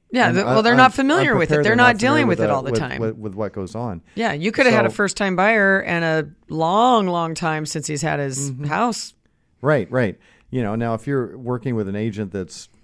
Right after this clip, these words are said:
Speaker 2: understands what's going on in the markets, they'd be
Speaker 1: Mm-hmm.
Speaker 2: like, "Why? You know, why do you
Speaker 1: Mm-hmm.
Speaker 2: need to know that? What,
Speaker 1: Yeah.
Speaker 2: what triggered this, this
Speaker 1: Right.
Speaker 2: request?"
Speaker 1: Why are you asking?
Speaker 2: In our case, we kinda lucked out that we didn't have to explain it.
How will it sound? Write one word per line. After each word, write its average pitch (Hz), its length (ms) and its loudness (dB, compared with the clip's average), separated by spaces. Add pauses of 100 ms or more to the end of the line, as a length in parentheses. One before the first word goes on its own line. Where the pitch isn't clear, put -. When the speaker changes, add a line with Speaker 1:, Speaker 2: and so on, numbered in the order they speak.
(120)
Speaker 2:
understands 127 600 -6
what's 117 200 -6
going 98 300 -8
on 92 100 -8
in 92 60 -8
the 92 80 -8
markets, 90 380 -10
they'd 117 100 -6
be 190 80 -2
Speaker 1:
Mm-hmm. 101 80 -2
Speaker 2:
like, 95 240 -6
"Why? 98 180 -4 (480)
You 95 80 -14
know, 85 80 -12
why 90 200 -6
do 117 80 -4
you - 60 0
Speaker 1:
Mm-hmm. 185 80 0
Speaker 2:
need - 100 -4
to 78 60 -14
know 76 180 -14
that? 73 220 -16
What, 95 160 -4
Speaker 1:
Yeah. 135 180 0
Speaker 2:
what 110 180 -4
triggered 104 380 -6
this, - 340 -12 (120)
this 104 140 -8
Speaker 1:
Right. 220 160 4
Speaker 2:
request?" - 420 -4
Speaker 1:
Why 165 120 2
are 156 40 0
you 156 60 -2
asking? 139 340 -4
Speaker 2:
In 104 80 -8
our 104 100 -4
case, 101 340 -6
we 98 220 -6
kinda 127 300 -4
lucked 101 280 -4
out 90 260 -6
that - 140 -12
we 92 100 -8
didn't 87 180 -10
have 85 280 -10
to 80 240 -12 (300)
explain 87 500 -14
it. 67 120 -20